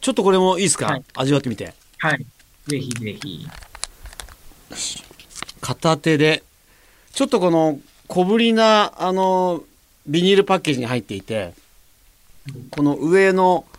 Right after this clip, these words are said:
Speaker 1: キャップを取ると、そのまま口に当てて飲むことができるという、非常に手軽な、
Speaker 2: はい。
Speaker 1: よくあの、スポーツドリンクなんかであるタイプだよね。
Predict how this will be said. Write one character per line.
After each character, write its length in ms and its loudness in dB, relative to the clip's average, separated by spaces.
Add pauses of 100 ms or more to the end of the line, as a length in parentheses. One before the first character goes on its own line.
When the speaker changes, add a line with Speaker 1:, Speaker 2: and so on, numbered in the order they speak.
(680)
Speaker 1:
キ 100 -2
ャ 40 2
ッ 40 0
プ 220 -2
を 80 4
取 260 0
る 20 -6
と、 180 0
そ 140 0
の 100 4
ま 160 4
ま 400 4
口 240 -6
に 120 4
当 100 2
て 120 0
て 140 -2
飲 160 4
む 100 4
こ 120 0
と 60 -4
が 100 -4
で 80 -6
き 100 -6
る 60 -8
と 100 -12
い 180 -10
う、 60 -10 (400)
非 120 -8
常 180 4
に 100 2
手 140 2
軽 240 4
な、 300 2 (520)
Speaker 2:
は 100 -10
い。 40 0
Speaker 1:
よ 80 4
く 120 2
あ 120 2
の、 200 -4
ス 120 -6
ポ 80 0
ー 100 4
ツ 80 -2
ド 80 6
リ 80 6
ン 60 4
ク 100 2
な 80 2
ん 60 -4
か 100 -6
で 60 -4
あ 80 0
る 40 -4
タ 120 -2
イ 60 -2
プ 100 -14
だ 60 -12
よ 100 -10
ね。 200 -2